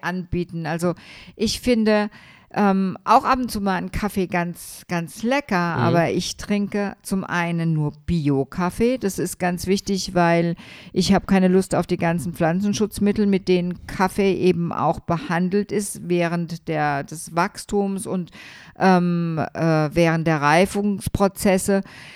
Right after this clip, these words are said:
Speaker 1: Also von daher auf jeden Fall auf Bio-Kaffee achten und natürlich, ich trinke koffeinfreien Kaffee, aber koffeinfreien Bio-Kaffee, weil nämlich der normale entkoffeinierte Kaffee wird chemisch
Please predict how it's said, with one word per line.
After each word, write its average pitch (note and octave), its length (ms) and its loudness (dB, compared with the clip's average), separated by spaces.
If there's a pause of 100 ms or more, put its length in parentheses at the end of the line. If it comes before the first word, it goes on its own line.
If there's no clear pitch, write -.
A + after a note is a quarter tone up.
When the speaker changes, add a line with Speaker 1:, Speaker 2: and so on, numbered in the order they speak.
(580)
Speaker 1:
Also F#3+ 220 8
von F3+ 200 2
daher E3+ 340 4
auf - 160 -6
jeden G3+ 240 4
Fall F#3 160 4
auf - 160 -8
Bio-Kaffee A3 760 2
achten F#3 420 -2
und E3+ 160 0
natürlich, F3+ 720 2
ich - 280 -6
trinke F#3 460 -2
koffeinfreien E3+ 1040 -2
Kaffee, C#3 340 0
aber D3+ 240 2
koffeinfreien F#3+ 1040 -4
Bio-Kaffee, F3 720 4
weil D#3 240 2
nämlich D#3 340 2 (400)
der F3 140 6
normale D#3+ 640 6
entkoffeinierte G3 880 2
Kaffee G3 440 2
wird E3 220 -2 (240)
chemisch G3+ 800 0